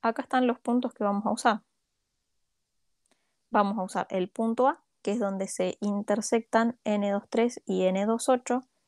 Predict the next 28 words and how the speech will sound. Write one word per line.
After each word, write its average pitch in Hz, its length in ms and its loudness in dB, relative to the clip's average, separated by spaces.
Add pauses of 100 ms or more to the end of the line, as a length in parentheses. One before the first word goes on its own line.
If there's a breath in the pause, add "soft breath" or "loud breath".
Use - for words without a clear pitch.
(420)
el 180 220 2
punto 208 380 0
B, 226 320 2
que 190 100 -2
es 190 80 -2
donde 185 360 0
se 180 140 -4
intersectan 180 760 -2
N 180 320 0
dos 190 240 -2
ocho 214 420 0
y 180 240 2
N 185 200 4
ocho 220 200 0
nueve, 262 240 4
y 226 80 4
después 262 220 4
voy 262 80 6
a 240 60 8
usar 233 260 4
un 233 160 4
tercer 240 420 2
punto 247 480 4 (840)
para 226 180 6
hallar 220 300 0
la 185 220 2
barra 196 280 0
inclinada. 175 680 -8